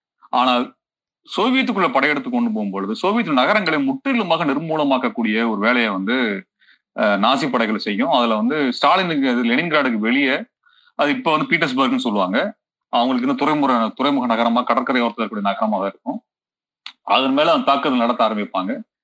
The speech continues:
அதுல பல லட்சம் மக்கள் வந்து அந்த லெனின்கிராட் சண்டையில இறந்து போவாங்க. லெனின்கிராட் சண்டையில மட்டும் இறந்து போனதும் வந்து பத்து லட்சம் பேருக்கு மேலன்னு சொல்லுவாங்க. அதுல அப்படியாக லெனின்கிராட் என்பது முற்றுகையிடப்பட்டு கிட்ட ரெண்டு வருடம் வந்து அந்த லெனின்கிராட் வந்து முற்றுகைக்குள்ள உ-,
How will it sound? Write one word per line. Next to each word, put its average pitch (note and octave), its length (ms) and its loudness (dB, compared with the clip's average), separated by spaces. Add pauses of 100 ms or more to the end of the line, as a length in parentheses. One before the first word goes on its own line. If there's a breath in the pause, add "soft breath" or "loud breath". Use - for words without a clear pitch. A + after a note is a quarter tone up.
(240 loud breath)
அதுல B2 240 2 (260)
பல C#3+ 180 4
லட்சம் F#3 320 0
மக்கள் C3+ 280 0
வந்து C3+ 380 0 (140)
அந்த G#2+ 320 0
லெனின்கிராட் C3 460 0
சண்டையில A2 260 2
இறந்து G2 180 0
போவாங்க. F2 260 -2 (520 loud breath)
லெனின்கிராட் C#3+ 480 0
சண்டையில B2 280 2
மட்டும் C3 220 2
இறந்து C3 240 0
போனதும் B2+ 280 0
வந்து B2 160 0
பத்து B2+ 200 0
லட்சம் C3 220 0
பேருக்கு C3 260 -2
மேலன்னு A#2 180 2
சொல்லுவாங்க. F2+ 420 -4
அதுல F2+ 180 -8 (580 loud breath)
அப்படியாக F3 580 2
லெனின்கிராட் D#3 360 0
என்பது C3+ 300 0
முற்றுகையிடப்பட்டு C3+ 640 -2
கிட்ட D3+ 180 2
ரெண்டு F#3+ 320 0
வருடம் F3 300 2
வந்து D3 300 0
அந்த A#2+ 200 0
லெனின்கிராட் C3 400 0
வந்து C3+ 80 0
முற்றுகைக்குள்ள A#2 600 -2
உ-, G2+ 260 -2